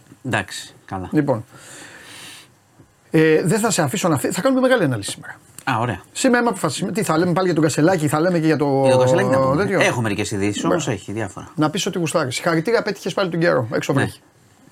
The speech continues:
Speaker 1: Βρέχει τώρα. Δεν
Speaker 2: Ε,
Speaker 1: είναι.
Speaker 2: ναι, ε,
Speaker 1: Τι
Speaker 2: κα-,
Speaker 1: βρέχει,
Speaker 2: ε,
Speaker 1: κάτι λιακάδες είναι.
Speaker 2: Ε, αυτό λέω κι εγώ.
Speaker 1: Δεν σου είχα πει ότι από Πέμπτη θα έχει ζέστη; Τι πέτυχα;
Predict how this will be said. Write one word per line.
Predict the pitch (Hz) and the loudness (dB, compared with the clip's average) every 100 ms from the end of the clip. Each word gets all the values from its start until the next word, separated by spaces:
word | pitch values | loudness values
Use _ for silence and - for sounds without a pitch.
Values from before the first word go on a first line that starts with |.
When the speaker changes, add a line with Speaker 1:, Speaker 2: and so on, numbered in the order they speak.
| _ | _
Speaker 1:
Βρέχει | - 110 117 | -4 -2 -2
τώρα. | - 98 87 - - | -2 0 -2 -4 -4
Δεν | 151 | 0
Speaker 2:
Ε, | 165 | 2
Speaker 1:
είναι. | 190 | 2
Speaker 2:
ναι, | 160 | 2
ε, | 196 156 | 2 2
Speaker 1:
Τι | 185 | 0
Speaker 2:
κα-, | 208 226 | -2 -2
Speaker 1:
βρέχει, | 208 220 202 | 0 0 0
Speaker 2:
ε, | |
Speaker 1:
κάτι | 190 175 | 0 0
λιακάδες | 156 160 113 85 | -2 -2 -6 -8
είναι. | - - _ | -16 -20 _
Speaker 2:
Ε, | - | -8
αυτό | - - | -6 -4
λέω | 156 | -4
κι | 123 | -4
εγώ. | - - _ _ _ _ - | -10 -18 _ _ _ _ -2
Speaker 1:
Δεν | 139 | 0
σου | 135 131 | 0 0
είχα | 120 | -2
πει | 110 | 0
ότι | 120 110 117 | -2 0 -2
από | 107 107 | -2 -2
Πέμπτη | 117 110 107 | -2 -2 -4
θα | 113 | -6
έχει | 104 | -6
ζέστη; | 104 117 110 - _ _ _ _ _ _ - | -4 -6 -8 -14 _ _ _ _ _ _ -10
Τι | 143 | -8
πέτυχα; | 92 - | -8 -12